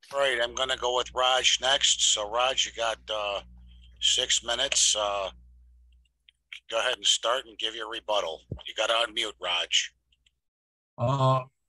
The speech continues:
Speaker 2: I thank, I thank, uh, our speaker. I think, I personally think that, uh, it'll be better off to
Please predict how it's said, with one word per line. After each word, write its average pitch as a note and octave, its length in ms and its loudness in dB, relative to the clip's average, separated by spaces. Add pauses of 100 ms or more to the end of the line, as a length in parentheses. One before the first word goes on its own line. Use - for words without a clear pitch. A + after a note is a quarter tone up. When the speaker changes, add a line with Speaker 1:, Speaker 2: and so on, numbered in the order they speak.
(420)
Speaker 2:
I C3+ 80 4
thank, C#3 380 4 (100)
I C3+ 120 4
thank, C#3 400 4
uh, B2+ 480 2 (580)
our B2+ 220 0
speaker. C#3+ 520 0 (1160)
I C#3+ 140 6
think, A#2+ 340 4 (680)
I B2+ 200 4
personally C3+ 420 2
think B2+ 280 4
that, A#2 260 2
uh, A2+ 220 -2 (540)
it'll C3+ 180 -2
be B2+ 160 2
better C3 240 4
off B2 200 8 (120)
to G#2+ 300 -2